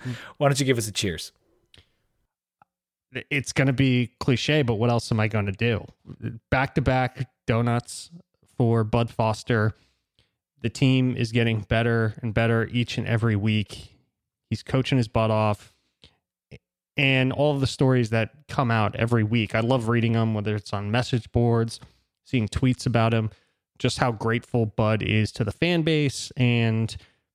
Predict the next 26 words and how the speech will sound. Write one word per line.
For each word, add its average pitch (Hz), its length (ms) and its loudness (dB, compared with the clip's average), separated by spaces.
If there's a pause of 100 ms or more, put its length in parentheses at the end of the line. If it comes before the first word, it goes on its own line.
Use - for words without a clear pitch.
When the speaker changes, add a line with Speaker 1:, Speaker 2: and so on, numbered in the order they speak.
(320)
Speaker 2:
how 135 160 0
much 131 180 2
he 123 120 2
appreciates 113 640 0
what 117 140 -2
he 127 100 0
gets 113 240 -2
to 113 80 -8
do 113 220 2
on 110 100 2
a 107 40 0
day-to-day 104 380 2
basis, 107 600 -2 (200)
and 110 520 2
looking 139 320 -2
forward 117 560 0
to 107 420 2 (480)
him 123 180 2
finishing 139 460 0
off 120 240 0
this 120 160 -2
season 117 480 0
in 110 100 2
a 107 60 0
great 110 300 0
way 104 420 2